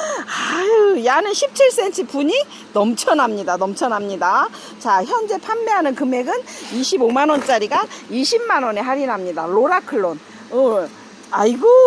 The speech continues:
비싸다고요? 그, 이거 그런 소리. 어, 자,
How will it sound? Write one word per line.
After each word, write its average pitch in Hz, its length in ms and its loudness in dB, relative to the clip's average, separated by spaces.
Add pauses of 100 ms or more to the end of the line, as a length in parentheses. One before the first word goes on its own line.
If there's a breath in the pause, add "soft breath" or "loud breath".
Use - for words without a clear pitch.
(260)
비싸다고요? 233 880 0 (120)
그, - 160 -8
이거 190 340 -8
그런 165 300 -8
소리. 262 200 -6 (720 loud breath)
어, 180 140 -2
자, 185 340 0